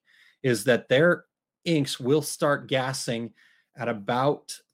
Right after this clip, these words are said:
three hundred and sixty-seven degrees. <laughs> He said "about," <laughs> which is hilarious. That,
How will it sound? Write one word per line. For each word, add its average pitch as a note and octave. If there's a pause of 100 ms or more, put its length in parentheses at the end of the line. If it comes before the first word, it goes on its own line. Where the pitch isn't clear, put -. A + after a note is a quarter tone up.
(100)
three C3+
hundred C#3+
and A2+
sixty-seven C3
degrees. G2 (220)
<laughs> -
He -
said G2+
"about," F2+ (240)
<laughs> -
which C#3
is C#3+
hilarious. A2
That, B2+